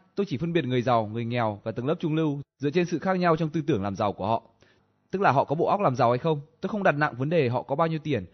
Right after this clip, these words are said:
hoặc địa vị xã hội của họ như thế nào. Thứ ba, những gì tôi trình bày về giàu nghèo mang tính khái quát điển hình, có nghĩa là chỉ dựa vào đặc điểm chung nhất về người giàu và người nghèo.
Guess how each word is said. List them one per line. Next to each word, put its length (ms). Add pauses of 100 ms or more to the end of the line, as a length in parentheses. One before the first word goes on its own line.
(160)
hoặc 140
địa 120
vị 120
xã 120
hội 160
của 140
họ 200
như 100
thế 100
nào. 240 (520)
Thứ 80
ba, 240 (520)
những 160
gì 100
tôi 140
trình 160
bày 120
về 100
giàu 160
nghèo 300
mang 140
tính 140
khái 160
quát 220
điển 140
hình, 220 (580)
có 100
nghĩa 120
là 100
chỉ 180
dựa 200
vào 100
đặc 100
điểm 180
chung 200
nhất 200
về 100
người 160
giàu 160
và 100
người 160
nghèo. 320